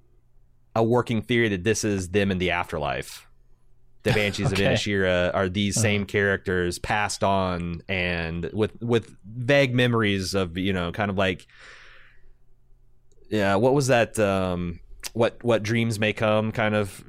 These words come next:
Speaker 1: kind of
Speaker 2: Mm-hmm.
Speaker 1: deal, uh, kind of like quasi dream, you know, very idyllic dreamscape. But I, I think it's interesting to view it through that lens, and, eh, maybe again we'll take a look at it in a bald move capacity. But, uh, if you want more of McDonough, check that out. I didn't. Everyone pretty much, even though it won an Oscar, was nominated. I think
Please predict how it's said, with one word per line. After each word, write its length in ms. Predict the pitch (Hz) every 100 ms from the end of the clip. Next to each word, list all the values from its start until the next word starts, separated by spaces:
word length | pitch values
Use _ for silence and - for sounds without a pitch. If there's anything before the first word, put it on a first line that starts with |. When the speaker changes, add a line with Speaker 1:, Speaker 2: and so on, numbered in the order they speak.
| -
Speaker 1:
kind 200 | 117 107
of 60 | 110
Speaker 2:
Mm-hmm. 80 | 107
Speaker 1:
deal, 440 | 107 104 101 - -
uh, 360 | 101 95 92
kind 180 | 92 110
of 40 | 98
like 100 | -
quasi 440 | 107 101 101 101
dream, 380 | 95 101 95 95
you 60 |
know, 140 | 92 85 87
very 200 | 101 98
idyllic 480 | 95 98 98 92
dreamscape. 840 | 90 98 95 - 90 - - 95 95
But 100 | 98
I, 240 | 107 98
I 40 | 110
think 220 | 139 107
it's 140 | -
interesting 380 | 120 - - 101
to 60 | 90
view 160 | 95
it 40 | 85
through 120 | 92
that 160 | 85 80
lens, 360 | 87 87 85
and, 120 | 90
eh, 140 | 117 196
maybe 240 | 160 147
again 260 | 135 135 107
we'll 140 | 104
take 200 | - 104
a 40 | 92
look 180 | 90
at 120 | 92 90
it 40 |
in 60 | 82
a 40 |
bald 260 | 82 87 80
move 140 | 85
capacity. 500 | - 80 71 - 71
But, 340 | 69 80 - 85
uh, 320 | 76 76 73
if 100 | 78
you 100 | 101
want 220 | 113 113
more 240 | 107 104 98
of 60 |
McDonough, 380 | 92 87 92 87
check 240 | - 90 -
that 180 | 87 80
out. 200 | 78 101
I 100 | 139
didn't. 380 | - 208 185 - - -
Everyone 280 | 180 254 240
pretty 200 | - 170
much, 480 | 147 127 - - -
even 160 | 156 175
though 80 | 165
it 60 |
won 180 | 123 135
an 100 | 123
Oscar, 540 | 113 120 - 143 143 131
was 160 | 101
nominated. 420 | 104 110 113 117
I 60 | 113
think 340 | - 139 127